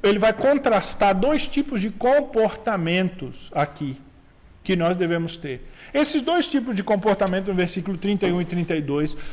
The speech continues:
não são comportamentos estritamente direcionados à família. Mas eles são comportamentos que a gente expressa primeiramente na família, no lar. Paulo vai falar da família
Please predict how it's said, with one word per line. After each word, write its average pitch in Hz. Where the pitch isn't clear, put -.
não 277
são 262
comportamentos 196
estritamente 233
direcionados 196
à -
família. 175
Mas 254
eles 311
são 262
comportamentos 233
que 226
a 208
gente 233
expressa 202
primeiramente 285
na 277
família, 294
no 233
lar. 220
Paulo 285
vai 277
falar 196
da 170
família 165